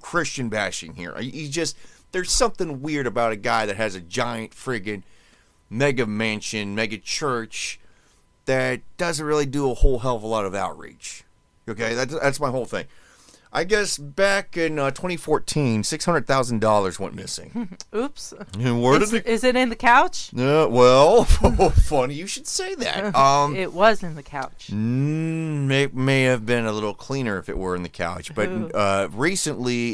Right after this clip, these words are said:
Speaker 1: it came to light, uh, I guess during a radio show. Remember radio? Uh, this, uh,
Speaker 2: Barely. I remember
Speaker 1: barely.
Speaker 2: how much, uh,
Speaker 1: Yeah.
Speaker 2: how much joy it brought to your life.
Speaker 1: Uh, some of it did.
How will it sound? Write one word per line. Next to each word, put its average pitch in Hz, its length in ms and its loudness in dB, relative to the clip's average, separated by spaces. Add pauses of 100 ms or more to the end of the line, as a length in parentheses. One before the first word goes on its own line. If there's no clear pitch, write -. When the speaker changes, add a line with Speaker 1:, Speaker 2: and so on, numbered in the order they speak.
Speaker 1:
it 107 100 -6
came 117 240 -4
to 120 60 -2
light, 104 560 -4
uh, 98 160 -6 (100)
I 98 60 -8
guess 110 160 -10
during 120 200 -8
a 98 60 -6 (260)
radio 110 360 -6
show. 85 240 -12
Remember 104 340 -8
radio? 104 340 -4 (560)
Uh, 113 360 2
this, 131 220 -4
uh, 196 40 2
Speaker 2:
Barely. 170 540 -2
I 170 100 -6
remember 135 240 0
Speaker 1:
barely. 113 140 -2
Speaker 2:
how 175 180 -6
much, 165 380 -8
uh, 143 300 -8 (500)
Speaker 1:
Yeah. 127 260 0
Speaker 2:
how 170 80 -2
much 165 420 -6
joy 165 280 -4
it 139 100 -8
brought 135 240 -4
to - 100 -16
your 139 200 -12
life. 139 260 -16 (480)
Speaker 1:
Uh, 160 560 2
some 156 300 0
of 110 100 -2
it 95 160 -6
did. 87 320 -4